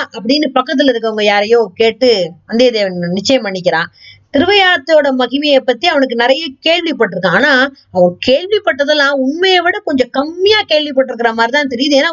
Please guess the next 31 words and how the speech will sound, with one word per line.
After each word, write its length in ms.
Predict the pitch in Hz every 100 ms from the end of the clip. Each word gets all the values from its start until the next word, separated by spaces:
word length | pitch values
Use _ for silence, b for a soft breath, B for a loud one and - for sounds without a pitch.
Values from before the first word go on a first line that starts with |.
| 247
உண்மை 400 | 269 339 403 359
காட்சி 360 | - 247 285 381
அப்படியே 720 | 247 226 _ _ - 427 453 -
கண்ணுக்கு 460 | 320 339 370 330
அப்படியே 320 | 269 214 359 381 - _ _ _ _ -
விருந்து 460 | 269 359 453 415 320
மாதிரி 280 | 302 403 403
இருக்கு 240 | 311 269
அவனுக்கு. 360 | 269 240 - 165 _ _
அந்த 160 | 202 202
மரம் 320 | 185 208 359 403
எல்லாம் 260 | 359 392 262
எவ்வளவு 380 | 214 226 381 453
செழிப்பா 380 | - 320 311 320 294
வளர்ந்துருக்கு. 560 | 254 254 254 220 185 311 b b
ஒரு 180 | 240 330
ஒரு 220 | 440 466 403
மரத்துலயும் 560 | 330 330 349 339 349
எவ்வளவு 400 | 269 269 440 466 427
பெரிய 220 | - 330 269 -
பலாக்காய் 600 | 226 277 392 415 359 302
தொங்குது. 380 | 262 240 240 202 190 B B -
இந்த 200 | 226 330
மாதிரி 340 | 370 381 392 403
எல்லாம் 220 | 415 415
நம்ம 160 | 339
தொண்டை 260 | 262 254 359
மண்டலத்துல 400 | 392 370 294 254
எங்கேயுமே 440 | 214 262 440 440 427 -
பார்க்க 300 | 247 302 302
முடியாதே. 520 | 233 190 151 170